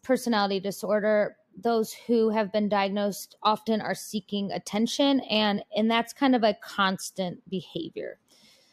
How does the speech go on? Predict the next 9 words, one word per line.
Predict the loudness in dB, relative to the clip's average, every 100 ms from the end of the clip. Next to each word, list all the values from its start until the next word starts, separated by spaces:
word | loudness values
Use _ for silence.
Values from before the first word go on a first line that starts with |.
| _ _ _ _ _ 4
Excessively | 4 4 -2 4 8 8 8 6 8 8
emotional, | 8 8 8 6 4 4 4 4
dramatic, | 2 2 6 8 8 8 6 4
or | 0
sexually | 0 0 -2 -2 -2 0
provocative | 0 -2 0 0 2 2 2 2
to | 0
gain | -2 0 0
attention. | 0 0 0 2 0 0